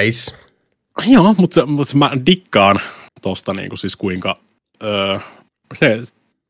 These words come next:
Speaker 2: se peli tulee vähän silleen niinku, et hei, tässä on tää, ö, take it, take of it what you will mentaliteetillä silleen, että me tarjoillaan sulle tää haaste tähän näin ja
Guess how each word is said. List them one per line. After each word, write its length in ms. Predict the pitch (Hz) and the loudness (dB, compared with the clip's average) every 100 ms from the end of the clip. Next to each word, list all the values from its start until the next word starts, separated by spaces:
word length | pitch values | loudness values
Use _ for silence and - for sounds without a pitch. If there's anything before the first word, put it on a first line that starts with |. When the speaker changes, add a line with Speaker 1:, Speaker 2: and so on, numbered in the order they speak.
| _ _ | _ _
Speaker 2:
se 80 | - | -4
peli 300 | - 156 131 | 0 2 2
tulee 300 | - 117 104 | 2 2 2
vähän 200 | 104 95 | 0 -4
silleen 200 | 92 95 | -4 -4
niinku, 120 | 92 | -4
et 80 | 95 | -2
hei, 100 | 117 | 0
tässä 260 | 110 123 101 | 0 -2 -4
on 80 | 90 | -2
tää, 380 | 127 113 101 98 _ _ _ _ _ _ _ _ _ _ _ _ _ _ _ _ _ _ _ - | 2 2 2 -2 _ _ _ _ _ _ _ _ _ _ _ _ _ _ _ _ _ _ _ -10
ö, 220 | 95 76 _ _ _ _ _ | -10 -10 _ _ _ _ _
take 240 | 120 110 101 | 0 2 0
it, 100 | - | 2
take 140 | 117 | 2
of 100 | 104 | 2
it 160 | 101 107 | -2 0
what 220 | 104 - | -4 -2
you 80 | 104 | 0
will 240 | 104 92 - - - _ _ _ - - | 0 0 -6 -16 -20 _ _ _ -14 -6
mentaliteetillä 760 | 101 95 95 95 95 95 98 | -4 -4 -4 -4 -6 -6 -8
silleen, 340 | - 101 92 95 | -8 -8 -8 -10
että 220 | 104 101 107 | -10 -10 -4
me 200 | 107 - | -4 0
tarjoillaan 540 | 110 107 101 98 98 | 0 4 4 4 2
sulle 200 | 95 101 | 0 -2
tää 340 | 95 107 101 98 | -2 0 0 2
haaste 320 | 117 101 101 | 2 2 -2
tähän 400 | - 90 92 87 | -8 -10 -8 -10
näin 200 | 82 78 | -10 -10
ja 120 | 92 | -12